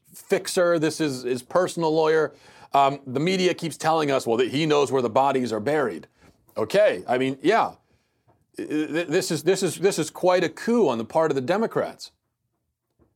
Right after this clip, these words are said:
You've got this, the president that you hate, you have his lawyer now spilling the beans.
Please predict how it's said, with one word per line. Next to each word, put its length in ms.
You've 140
got 180
this, 300
the 140
president 440
that 120
you 120
hate, 300
you 80
have 200
his 200
lawyer 800
now 260
spilling 800
the 60
beans. 680